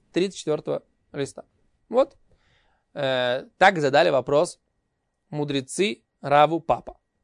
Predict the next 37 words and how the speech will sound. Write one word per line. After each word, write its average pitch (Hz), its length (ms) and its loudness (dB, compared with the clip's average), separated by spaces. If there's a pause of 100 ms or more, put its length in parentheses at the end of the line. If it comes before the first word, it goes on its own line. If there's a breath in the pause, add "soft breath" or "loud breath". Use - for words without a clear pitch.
(120)
Они 202 260 -6
сказали, 302 280 -2
Рав 220 120 0
Папа, 247 200 0
смотри, 190 320 -6
вот 208 260 -6 (300)
наша 180 200 -2
Мишна 214 240 -6
точно 185 240 -6
не 143 100 -8
идет 160 140 -10
по 147 60 -12
мнению 143 180 -10
Раби 123 160 -8
Меира, 220 220 -18 (160)
она 156 140 -10
идет 151 160 -12
по - 60 -16
мнению 139 140 -12
Рабона. - 240 -16 (1120)
Рав 143 140 -4
Папа 262 200 6
пытается 202 600 2 (720)
сказать, 226 760 2
что - 180 -2
он 180 120 0
не 208 140 0
согласен 170 500 2
с - 100 -16
этим 143 160 -12
утверждением. 247 440 -8
Он 233 100 -8
пытается 233 260 -6
сказать, 262 180 -6
что 202 140 -12
наша 202 260 -10
Мишна, 247 480 -2